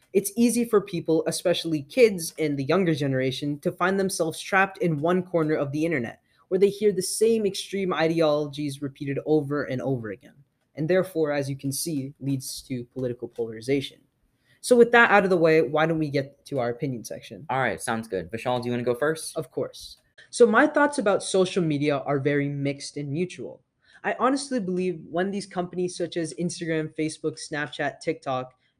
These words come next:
Speaker 1: and more were first created, they initially served as a platform for people to connect and forgo the distance between them.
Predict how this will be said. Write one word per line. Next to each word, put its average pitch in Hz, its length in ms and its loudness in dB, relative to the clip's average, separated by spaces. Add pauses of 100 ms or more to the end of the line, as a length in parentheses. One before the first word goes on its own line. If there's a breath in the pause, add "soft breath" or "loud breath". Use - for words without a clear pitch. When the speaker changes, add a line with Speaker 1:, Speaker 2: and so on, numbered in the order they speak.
Speaker 1:
and 143 120 -4
more 165 280 0
were 143 160 -4
first 185 360 0
created, 156 380 -2 (300)
they 214 140 2
initially 226 360 -2
served 180 380 -2
as 160 160 -2
a 170 80 -4
platform 147 560 -4
for 139 160 -8
people 143 280 -6
to 143 120 -16
connect 143 480 -4
and 147 200 -10
forgo 160 340 2
the 156 120 -8
distance 135 420 -10
between 185 420 -4
them. - 140 -14